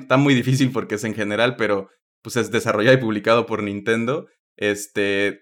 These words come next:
tuvo varios, eh, creadores, productores, directores, pero, pues, Shigeru Miyamoto está íntimamente relacionado con la saga.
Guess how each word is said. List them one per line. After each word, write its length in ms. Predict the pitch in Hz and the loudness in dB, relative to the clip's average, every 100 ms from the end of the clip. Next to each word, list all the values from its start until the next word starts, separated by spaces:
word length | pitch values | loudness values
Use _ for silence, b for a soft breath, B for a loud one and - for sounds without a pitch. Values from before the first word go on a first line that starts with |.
| - | -2
tuvo 300 | 131 127 123 | 2 4 4
varios, 800 | 117 117 123 120 113 107 104 - | 4 2 2 0 0 -2 -6 -12
eh, 480 | 101 98 98 98 101 101 _ _ - | -10 -8 -6 -6 -8 -12 _ _ -6
creadores, 560 | 127 120 120 131 127 127 | 2 4 6 6 6 0
productores, 720 | 120 107 104 123 123 123 110 | -2 -2 0 2 4 2 0
directores, 580 | 98 98 - 117 120 | -4 -4 0 0 0
pero, 420 | 120 110 98 95 _ | -2 -4 -4 -6 _
pues, 120 | 107 | -16
Shigeru 240 | - 107 120 | -8 -6 -4
Miyamoto 380 | 110 104 110 | -4 -4 -6
está 400 | 113 - 104 101 - | -6 -2 -2 -2 -6
íntimamente 640 | 113 104 107 101 107 107 | -10 -8 -8 -6 -6 -4
relacionado 680 | 107 95 95 107 101 107 110 | -4 -6 -6 -6 -4 -4 -4
con 180 | 107 98 | -6 -6
la 120 | 101 | -6
saga. 500 | - 104 104 143 - | 0 0 0 -6 -8